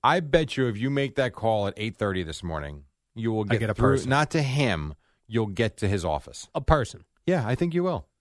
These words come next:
Speaker 1: They're not gonna hang up on you.
Speaker 2: No, I just don't feel like, I feel like I would just keep getting, going through phone menus.
Speaker 1: Mm,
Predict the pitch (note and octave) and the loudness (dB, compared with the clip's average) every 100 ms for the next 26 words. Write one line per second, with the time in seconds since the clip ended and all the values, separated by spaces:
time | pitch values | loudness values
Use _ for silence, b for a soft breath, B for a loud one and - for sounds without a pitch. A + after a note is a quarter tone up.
0 | _ _ _ C#3 G3+ A#3+ D#3+ D3 A#2+ D#3 | _ _ _ 2 4 4 4 4 4 4
1 | E2 C#2 B1+ _ _ _ _ _ _ _ | 0 -2 -12 _ _ _ _ _ _ _
2 | _ _ _ _ _ - D3 D#3+ D#3+ E3+ | _ _ _ _ _ -4 2 2 2 0
3 | - D3 - C#3 B2 A#2+ D#3 B2+ A#2 A2+ | 2 2 2 0 0 0 0 2 2 0
4 | A2+ - A#2 B2 - B2 A#2 G#2+ G#2 - | -2 -4 -2 -2 -2 0 0 0 -4 -4
5 | - A2 G2+ E2+ E2 E2 E2 - _ _ | -2 -2 -2 -8 -12 -14 -16 -18 _ _
6 | _ _ - D#3 E3+ F3 F3 E3+ | _ _ -12 -8 -4 -4 -4 -4